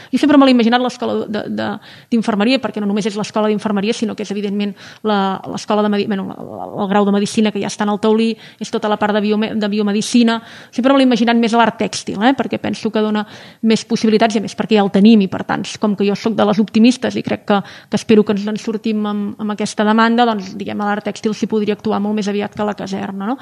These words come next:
Però igualment, com bé deies, el taulí té necessitats de, d'espais per créixer també, no? I, per tant, em, segur que trobaríem es, que, que es, vaja, que es poden plantejar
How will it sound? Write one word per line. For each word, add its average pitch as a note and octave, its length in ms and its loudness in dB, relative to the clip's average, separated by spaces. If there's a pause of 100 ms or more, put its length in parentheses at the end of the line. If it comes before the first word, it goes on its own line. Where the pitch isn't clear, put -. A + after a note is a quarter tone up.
(400)
Però B3 160 4
igualment, B3+ 320 4
com C4+ 140 4
bé A3+ 100 2
deies, A3 320 2
el G#3+ 140 -4
taulí G3+ 260 -2
té A#3+ 80 0
necessitats A3 640 -2
de, G3 140 -2 (240)
d'espais G3+ 500 -4
per F#3+ 140 -2
créixer A#3+ 400 0
també, G3+ 240 -6
no? A#3+ 160 -2
I, C#4 80 -4
per G3+ 160 -6
tant, G3+ 260 -4 (460)
em, G3 640 -2 (140)
segur G3+ 340 0
que G3+ 80 -2
trobaríem G3+ 560 -2 (460)
es, - 160 -16
que, - 240 -10
que - 100 -16
es, - 80 -18
vaja, G#3 240 -10
que - 80 -10
es - 80 -14
poden G3 220 0
plantejar F#3 540 -2